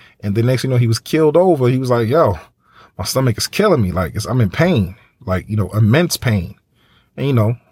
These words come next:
not, not because he was a big guy, but, you know, he seemed like he was a big, healthy guy. And out of the blue, he was in immense pain. I'm like, "Huh?" And unbeknownst to me, you know, I said, "All right, well, then rest up." He wound up going to the emergency room later on in Mexico.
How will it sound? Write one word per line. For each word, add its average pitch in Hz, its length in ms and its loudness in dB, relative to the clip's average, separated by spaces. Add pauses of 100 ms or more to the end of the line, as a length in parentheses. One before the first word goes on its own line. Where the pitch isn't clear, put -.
(140)
not, 127 220 0
not 139 180 0
because 123 220 -2
he 117 60 4
was 101 120 2
a 104 40 0
big 104 240 0
guy, 143 280 2
but, 107 120 -2
you 123 60 0
know, 107 160 2
he 110 100 0
seemed 117 240 -2
like 110 80 4
he 110 60 2
was 98 100 -2
a 95 60 -2
big, 101 200 0
healthy 110 280 2
guy. 123 300 2
And 95 80 0
out 104 120 2
of 101 60 -2
the 95 60 -4
blue, 113 220 0
he 117 60 4
was 98 120 0
in 98 100 -2
immense 107 340 0
pain. 151 260 0
I'm 123 80 2
like, 101 120 0
"Huh?" 170 260 2 (960)
And 85 140 -4
unbeknownst 131 480 0
to - 60 -8
me, 180 240 2
you 139 60 0
know, 135 300 0
I - 100 -10
said, 175 160 -4
"All 165 60 4
right, 147 140 2
well, 143 80 -2
then 131 100 -2
rest 147 280 0
up." 175 180 2
He 127 80 -2
wound 127 240 0
up 113 60 -2
going 123 200 2
to 117 100 -4
the 110 180 2
emergency 135 560 0
room 120 240 0
later 117 280 2
on 131 460 -2
in 175 160 2
Mexico. 180 540 0